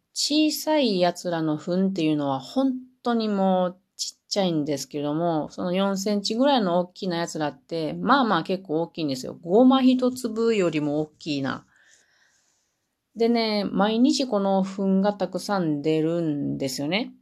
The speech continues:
で、これ見てて、なんか、なんかね、お-、美味しそうっていうか、美味しそうって言ったら変やな。これだって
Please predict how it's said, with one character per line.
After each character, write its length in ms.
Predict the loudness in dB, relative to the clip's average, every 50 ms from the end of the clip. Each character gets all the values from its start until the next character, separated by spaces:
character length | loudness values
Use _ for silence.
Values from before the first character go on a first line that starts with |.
| _ _ _ _ _ _ _ _ _ -20 -20 _
で、 160 | -12 -12 -12 -12
こ 280 | -14 -12 -6 -4 -2
れ 180 | 0 2 2 2
見 160 | 2 0 0
て 140 | -2 -4 -6
て、 540 | -4 -2 0 2 2 2 2 -2 -4 -10 -16 _ _ _ _ _ _
な 200 | -8 -4 -2 -2
ん 160 | -2 -2 -4
か、 460 | -4 -2 -2 0 0 -2 -4 -6 -10 _ _ _ _ _ _ _ _ _ _ _ _ _ _ _ _ _ _ _ _ _
な 220 | -6 -2 0 2 2
ん 160 | 0 -2 -2
か 200 | -2 0 0 0
ね、 340 | 0 -2 -2 -4 -6 -10 -16 _ _ _ _ _ _ _ _ _ _ _ _
お-、 220 | -6 -6 -6 -4 -2 0 2 2
美 20 |
味 40 | 2
し 140 | 2 2 0
そ 240 | 2 2 2 2 2
う 20 | 0
っ 80 | 0 _
て 120 | -2 0
い 60 | 0
う 140 | 0 0 -2
か、 300 | -4 -6 -6 -6 -8 -14 _ _ _ _ _ _
美 80 | -2 0
味 80 | 2 4
し 200 | 8 8 8 6
そ 240 | 6 4 2 0
う 60 | 0 0
っ 40 |
て 120 | -4 -6 -6
言 80 | -6
っ 40 | -6
た 80 | -6 -6
ら 100 | -6 -4
変 160 | -4 -4 -4
や 120 | -4 -4
な。 200 | -4 -6 -6 -10 _ _ _ _ _ _ _ _ _ _ _ _
こ 160 | _ -4 -2 0
れ 120 | 2 4
だ 120 | 4 2
っ 140 | 2 2 -4
て 380 | -4 -2 0 0 0 -2 -6